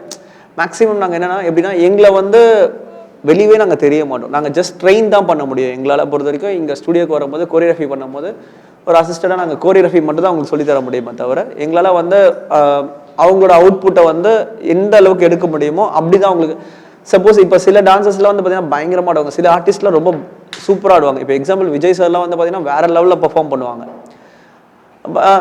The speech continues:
சில ஆர்டிஸ்ட்லாம் வந்து சுத்தமா டான்ஸே தெரியாது. So, அப்ப என்ன பண்ணுவோம்னா, நாங்க கோரியோகிராஃபியை வந்து டோட்டலா மாத்துற மாதிரி இருக்கும். ஆனா இப்ப நம்ம என்ன யோசிச்சுட்டு போவோம்னா, இப்ப இதை போய் சொல்லி கொடுத்துடலாம், ஏன்னா இதுதான் மாஸ்டர் சொல்லி கொடுத்துருக்காரு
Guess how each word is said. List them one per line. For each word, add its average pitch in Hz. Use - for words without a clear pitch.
சில 220
ஆர்டிஸ்ட்லாம் 226
வந்து 214
சுத்தமா 208
டான்ஸே 180
தெரியாது. 135
So, 220
அப்ப 180
என்ன 208
பண்ணுவோம்னா, 196
நாங்க 175
கோரியோகிராஃபியை 180
வந்து 170
டோட்டலா 190
மாத்துற 190
மாதிரி 147
இருக்கும். 123
ஆனா 202
இப்ப 156
நம்ம 175
என்ன 185
யோசிச்சுட்டு 175
போவோம்னா, 165
இப்ப 151
இதை 139
போய் 165
சொல்லி 156
கொடுத்துடலாம், 131
ஏன்னா 165
இதுதான் 160
மாஸ்டர் 160
சொல்லி 151
கொடுத்துருக்காரு 127